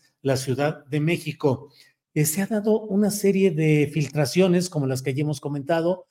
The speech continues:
en las que han involucrado a Martí Batres, pero también una reacción en varios medios de comunicación. He leído las columnas de Héctor de Mauleón en El Universal, también de Carlos Loret de Mola, entre otras, en las cuales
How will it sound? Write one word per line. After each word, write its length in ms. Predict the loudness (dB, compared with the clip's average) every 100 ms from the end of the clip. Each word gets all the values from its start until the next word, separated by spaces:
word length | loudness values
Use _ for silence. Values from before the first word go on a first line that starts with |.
| _ _ -4
en 140 | -2
las 120 | -2
que 100 | 0
han 80 | 0
involucrado 600 | 2 0 0 2 2 0
a 80 | 0
Martí 360 | 2 0 0 0
Batres, 600 | 0 0 -2 -2 -4 _ -20 -10
pero 200 | 0 0
también 520 | 2 0 2 2 0 0
una 240 | 0 2
reacción 720 | 2 0 0 0 4 4 2 -4 _ -4
en 160 | 2
varios 360 | 4 4 2 2
medios 360 | 2 0 0 -4
de 100 | -4
comunicación. 760 | -2 -4 -2 -2 2 4 2 0
He 120 | 2
leído 280 | 4 4 2
las 160 | -2
columnas 640 | -6 -4 0 0 -2 -8 _ _ _
de 180 | 0 2
Héctor 380 | 2 2 -2 0
de 100 | 0
Mauleón 680 | 0 0 0 2 4 4 4
en 120 | 2
El 140 | 0 -2
Universal, 880 | -2 -4 -4 -2 0 2 2 -2 _ _ -10
también 240 | -2 2 2
de 140 | 0
Carlos 400 | -4 -6 -6 -10
Loret 340 | -10 -6 -6 -8
de 120 | -10 -2
Mola, 520 | 2 4 6 4 -2 -16 _ _ -2
entre 320 | 0 4 6
otras, 440 | 6 4 -2 -2
en 120 | -4
las 180 | -4 -4
cuales 600 | 0 4 6 4 2 -6